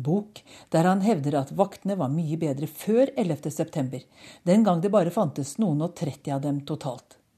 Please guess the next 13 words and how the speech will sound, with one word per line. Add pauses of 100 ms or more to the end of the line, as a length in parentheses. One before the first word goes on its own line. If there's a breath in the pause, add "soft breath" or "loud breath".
(440 loud breath)
Da (100)
var
kravet
at
de
måtte
tilhøre
den
beste
prosenten
blant
verdens (100)
skyttere,